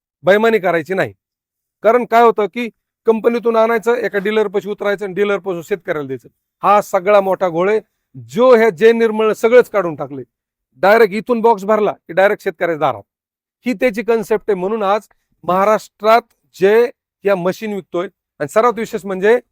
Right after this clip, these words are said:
तो आवर्जून सांगतो, जे महाराष्ट्राचं फक्त गडचिरोली सोडलं तर सगळ्या तालुक्यात आणि सगळ्या जिल्ह्यात त्यानं मशीन विकली.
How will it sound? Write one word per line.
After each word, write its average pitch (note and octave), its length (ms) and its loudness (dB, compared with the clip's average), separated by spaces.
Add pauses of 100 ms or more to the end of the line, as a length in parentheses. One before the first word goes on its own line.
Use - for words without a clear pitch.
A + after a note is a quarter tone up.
(600)
तो G#3 80 4
आवर्जून A3+ 540 4
सांगतो, G#3+ 340 -2
जे G3+ 280 -4 (440)
महाराष्ट्राचं G#3+ 640 0
फक्त G3+ 240 -6 (200)
गडचिरोली C4 580 2
सोडलं B3+ 400 2 (480)
तर F3 40 -4
सगळ्या A#3 560 0
तालुक्यात G#3+ 380 0
आणि G3 80 -4
सगळ्या A3 300 0
जिल्ह्यात G3+ 260 -4
त्यानं F3+ 180 -4
मशीन E3 280 -8
विकली. C3+ 180 -14